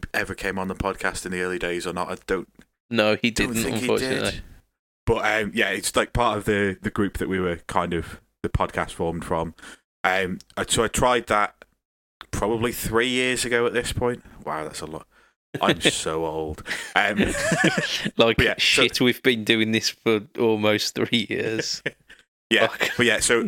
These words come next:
Speaker 2: <laughs>
Speaker 1: I, I tried the pedal, but I tried it through, I feel like it was possibly the Jackson Amp Works amp that Steve had at the time.
Speaker 2: Yeah.
Speaker 1: Or it might have been, like, it was nothing like anything that I own anyway, so I, I've not heard it through my own rig,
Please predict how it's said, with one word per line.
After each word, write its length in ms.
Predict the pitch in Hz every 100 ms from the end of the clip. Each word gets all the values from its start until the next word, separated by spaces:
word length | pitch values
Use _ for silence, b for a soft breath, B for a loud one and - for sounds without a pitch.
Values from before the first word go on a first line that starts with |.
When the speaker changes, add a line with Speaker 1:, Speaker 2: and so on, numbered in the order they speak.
| 120
Speaker 2:
<laughs> 100 | -
Speaker 1:
I, 120 | 127 - -
I 80 | 127
tried 380 | - 160 165
the 60 | 151
pedal, 300 | - 110 104
but 120 | - 110
I 80 |
tried 360 | - - 123 120
it 120 | 117
through, 600 | - 110 107 107 107 98 - _ _ _ _ _ -
I 60 |
feel 300 | - 123 123
like 220 | 123 120 120
it 120 | -
was 300 | 107 - - _
possibly 800 | - - 110 - 113 117 113 110
the 140 | 104 104
Jackson 420 | - 107 - 107
Amp 220 | 113 113
Works 680 | 113 113 113 - - - - - -
amp 280 | 110 113 -
that 240 | 107 - _ _ _
Steve 400 | - - 110 107
had 180 | 104 101
at 60 | -
the 60 |
time. 460 | 92 104 104 107 104 _ -
Speaker 2:
Yeah. 200 | - - _
Speaker 1:
Or 100 | 104
it 60 | 98
might 160 | 104 101
have 100 | 98
been, 180 | 98
like, 200 | 98 98
it 80 | 107
was 180 | 101 - B B B _ _ _ _ _ -
nothing 360 | 147 143 143
like 200 | 127 117
anything 360 | 110 107 98 101
that 80 | 101
I 160 | 95 92
own 160 | 92
anyway, 260 | 87 90 87
so 160 | -
I, 60 | 101 -
I've 140 | 120
not 180 | 135 139
heard 200 | 120 113
it 80 | 104
through 200 | - 101
my 180 | 98 95
own 140 | 95
rig, 360 | 87 87 85